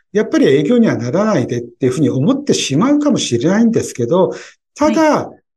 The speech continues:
Speaker 1: 相手の方のニーズを聞いてみて、
Speaker 2: うん。
Speaker 1: それが合わなければそれが現実だと思ってほしいんですよね。
Speaker 2: あー、なるほどね。時間の無駄だったってこっちが思うわけではないってことですね。
Speaker 1: そうです、そうです。なので、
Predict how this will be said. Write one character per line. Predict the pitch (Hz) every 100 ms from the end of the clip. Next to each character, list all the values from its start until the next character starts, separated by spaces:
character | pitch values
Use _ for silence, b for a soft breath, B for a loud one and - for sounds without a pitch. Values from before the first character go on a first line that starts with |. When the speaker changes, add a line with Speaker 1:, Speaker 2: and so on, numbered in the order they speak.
| _ _
Speaker 1:
相 | 151 165
手 | - 247
の | 240
方 | 233 226 240
の | 226 226
ニ | 123 156 220
ー |
ズ | 214 220
を | 220 220
聞 | - 190
い | 220
て | 226 247
み | 247
て、 | - 160 151 151 101 - B B
Speaker 2:
う | 170
ん。 |
Speaker 1:
そ | 190 185
れ | 254
が | 294 - -
合 | - 135
わ | 247
な | 311 330
け | - 233
れ | 143
ば | 175
そ | - 139
れ | 180
が | 233
現 | 120 135
実 | 220 233 -
だ | 285
と | 285
思 | 135
っ | -
て |
ほ | 113
し | 127
い |
ん |
で | 95
す | 87 -
よ |
ね。 | 117 202 - _ _
Speaker 2:
あ | 170 165 165 165 165 160 160 160
ー、 |
な | 160
る | 156 160
ほ |
ど | 170 170
ね。 | 170 180 190 196 208 208 208 202
時 | 220
間 | 220 254
の |
無 | 254
駄 | 240
だ | 269
っ | 311
た | 311 240
っ |
て | 226
こ | 185
っ | 175
ち | 202
が | 180
思 | 208
う | 220
わ | 233
け | 240
で | 247
は | 226
な | 160
い | 226
っ |
て | -
こ | 160
と | 143
で | 135
す | -
ね。 | 139 170 226 349
Speaker 1:
そ | - 147 139
う |
で | 131
す、 | 123
そ | - 127
う |
で | 117
す。 | 107 - 101 - -
な | 202 285
の | 294
で、 | 285 269